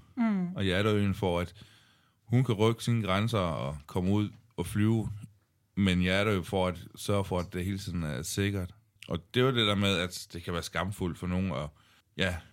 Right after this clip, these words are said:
Speaker 2: lad os sige, øhm, flere mænd, ikke? Men hvor jeg er der, så siger jeg, at det er okay. Og jeg er der også for at
Speaker 1: Mm.
Speaker 2: sortere i, at det bliver,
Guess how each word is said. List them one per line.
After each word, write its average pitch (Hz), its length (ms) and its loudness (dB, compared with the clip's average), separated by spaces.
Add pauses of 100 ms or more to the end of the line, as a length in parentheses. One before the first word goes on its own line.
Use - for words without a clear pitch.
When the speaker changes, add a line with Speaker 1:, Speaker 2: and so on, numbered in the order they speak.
Speaker 2:
lad 92 160 0
os 82 60 0
sige, 87 380 4
øhm, 73 300 0 (360)
flere 101 320 4
mænd, 95 280 4
ikke? 87 240 -2
Men 82 220 2
hvor 85 100 2
jeg 90 220 4
er 95 60 2
der, 95 140 0
så 85 100 -6
siger 87 180 -4
jeg, 73 140 -4
at - 60 -20 (120)
det 95 120 2
er 87 40 4
okay. 101 380 2 (340)
Og 90 160 0
jeg 92 180 4
er 92 40 2
der 90 80 2
også 82 240 0
for 85 220 0
at 71 100 2
Speaker 1:
Mm. 180 60 -2 (580)
Speaker 2:
sortere 98 580 0
i, 85 160 2
at 73 160 -4
det 82 100 -4
bliver, 76 400 -2